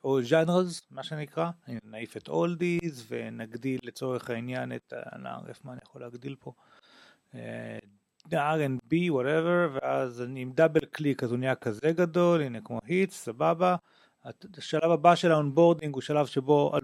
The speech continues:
בסיס הבחירה הקודמת הם מציעים לי פה כל מיני, אה, אמנים ספציפיים. אז טוב, אני לא רוצה כל כך את וויטני יוסטון, אני גם ואן הלן לא ממש בקטע, למרות שבטעות הגדלתי אותו, נעיף אותו, אה, ותביא לי עוד אמנים, והנה,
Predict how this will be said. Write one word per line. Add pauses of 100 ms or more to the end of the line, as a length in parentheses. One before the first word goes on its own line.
בסיס
הבחירה
הקודמת
הם
מציעים
לי
פה
כל
מיני, (540)
אה,
אמנים
ספציפיים.
אז
טוב,
אני
לא
רוצה
כל
כך
את
וויטני
יוסטון,
אני (180)
גם
ואן
הלן
לא
ממש
בקטע, (540)
למרות
שבטעות
הגדלתי
אותו,
נעיף
אותו, (560)
אה, (140)
ותביא
לי
עוד
אמנים,
והנה,